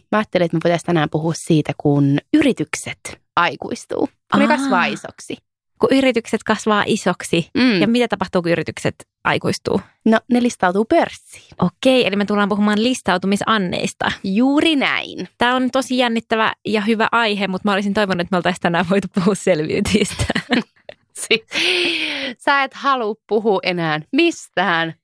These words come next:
Speaker 1: muusta kuin selviytyjistä.
Speaker 2: Mä oon niin kuin aivan täysin koukussa siihen.
Speaker 1: Joo,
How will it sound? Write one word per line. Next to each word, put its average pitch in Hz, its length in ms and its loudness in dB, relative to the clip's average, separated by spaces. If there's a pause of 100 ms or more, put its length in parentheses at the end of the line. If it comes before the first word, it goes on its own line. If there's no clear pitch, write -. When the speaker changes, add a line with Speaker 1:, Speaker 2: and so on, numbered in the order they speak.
Speaker 1:
muusta 180 480 0 (160)
kuin 165 280 2 (140)
selviytyjistä. 156 1200 -2
Speaker 2:
Mä 226 120 2
oon 208 140 0
niin 196 120 0
kuin 208 160 0
aivan 190 400 -2
täysin 156 360 -4
koukussa - 400 -4
siihen. 226 360 -2 (260)
Speaker 1:
Joo, 165 280 2